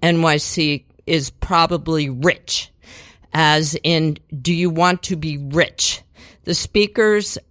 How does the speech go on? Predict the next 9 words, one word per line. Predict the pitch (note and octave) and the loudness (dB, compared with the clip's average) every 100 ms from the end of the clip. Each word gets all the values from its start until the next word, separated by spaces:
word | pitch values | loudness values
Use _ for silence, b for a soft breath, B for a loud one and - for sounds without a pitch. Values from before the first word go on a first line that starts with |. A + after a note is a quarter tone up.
| _ - | _ -2
ask | E3 D#3+ D#3+ - E3 | 2 2 0 -6 -8
the | D3+ - | -6 0
audience | D#3+ D#3+ D3+ D3 | 2 2 0 -4
variations | - D#3+ D#3 D#3+ D#3 D3 C#3 D#3 C3 | 0 2 2 2 2 0 -2 -6 -6
on | - C#3+ C#3+ | -4 -4 -2
that | C#3 - | -4 -4
question | D3 C3 - C3+ | -4 -2 -4 -8
a | C3 | -4
lot. | C#3+ A2+ | -4 -4